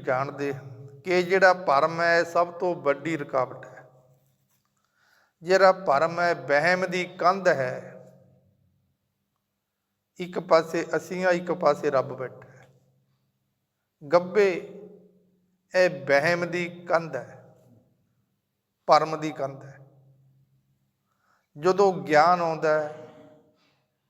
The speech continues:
ਇਹ ਭਰਮ ਉੱਡਦਾ ਸਭ ਤੋਂ ਪਹਿਲਾਂ ਤਾਂ। ਸਭੇ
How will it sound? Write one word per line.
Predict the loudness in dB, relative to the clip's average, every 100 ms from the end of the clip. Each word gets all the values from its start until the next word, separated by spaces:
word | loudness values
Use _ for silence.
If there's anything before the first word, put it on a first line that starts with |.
| _ _ _ _ _ 0
ਇਹ | 0 0 2
ਭਰਮ | 4 4 2
ਉੱਡਦਾ | -6 -8 -4 -2 0 0
ਸਭ | -2 -8 -10
ਤੋਂ | -16
ਪਹਿਲਾਂ | -16 -18 -18 -20
ਤਾਂ। | _ _ _ _ _ _ _ _ _ _ _ _
ਸਭੇ | 0 2 4 2 2